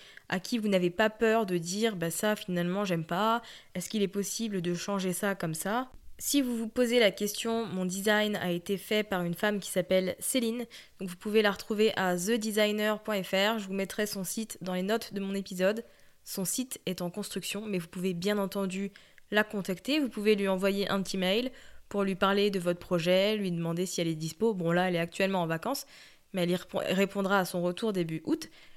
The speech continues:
Je pense que ça ne coûte rien de, d'avoir un premier contact finalement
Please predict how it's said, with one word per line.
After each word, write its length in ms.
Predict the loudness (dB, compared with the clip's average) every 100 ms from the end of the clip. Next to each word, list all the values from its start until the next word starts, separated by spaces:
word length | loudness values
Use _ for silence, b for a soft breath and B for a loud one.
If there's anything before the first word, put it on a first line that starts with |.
| B B
Je 100 | -2
pense 180 | -2
que 80 | -2
ça 160 | 0 0
ne 60 |
coûte 260 | 0 -4 0
rien 380 | 2 2 2 0
de, 320 | 0 0 -2 -6 B B B B 2
d'avoir 320 | 6 8 6
un 80 | 4
premier 300 | 2 2 2
contact 420 | 0 2 0 0
finalement 500 | -2 0 0 0 -4